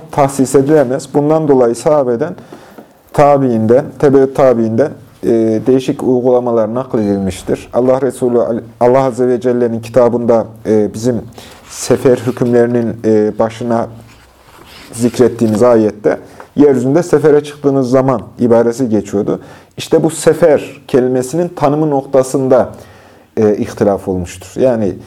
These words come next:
e, tabiinden, tebe tabiinden, sahabeden farklı lafızların gelmesi veya sonraki imamlardan işte seferi tanımlarken "Şundan aşağısında namaz kısaltılmaz, sefer ruhsatından faydalanılmaz." gibi, e,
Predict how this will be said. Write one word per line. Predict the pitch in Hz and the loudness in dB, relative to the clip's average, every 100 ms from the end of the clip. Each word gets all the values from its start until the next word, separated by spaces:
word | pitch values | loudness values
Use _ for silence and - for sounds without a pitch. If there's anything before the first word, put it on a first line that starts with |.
| - - _ - | -20 -20 _ -4
e, | 107 104 | -2 0
tabiinden, | 143 127 123 123 117 107 | 2 4 2 0 0 0
tebe | 104 127 120 113 117 | 0 0 0 0 0
tabiinden, | 120 110 110 113 104 101 98 - | 0 2 0 0 0 0 -4 -14
sahabeden | - - 113 113 113 104 101 98 - | -8 0 2 2 0 -2 -4 -8 -4
farklı | 131 117 120 135 | -2 0 0 0
lafızların | 113 113 101 101 101 | 0 0 2 2 2
gelmesi | 98 123 107 95 - | 0 2 0 -2 0
veya | 113 110 | 2 0
sonraki | - 123 123 123 | -2 -4 -4 -4
imamlardan | 113 117 113 113 107 110 95 | -2 -2 0 0 0 -4 -6
işte | - - | -6 -4
seferi | 110 - 113 123 120 | -2 -2 0 0 0
tanımlarken | - 117 120 127 127 95 98 - - | -2 -2 0 0 0 -4 -6 -20 -20
"Şundan | - 135 131 127 | -8 -2 0 0
aşağısında | 127 - 123 120 120 | -2 2 0 0 -2
namaz | 117 123 - - | 0 -2 -4 -4
kısaltılmaz, | - 117 117 131 113 95 | 0 0 0 -2 -2 -2
sefer | - 107 113 | -2 0 0
ruhsatından | 113 113 110 - 117 113 | -2 -2 -2 -2 -4 -2
faydalanılmaz." | 113 113 117 117 131 131 | -2 0 0 -2 -2 -2
gibi, | 131 98 92 - - - - _ | -2 -2 -4 -8 -20 -20 -20 _
e, | - | -2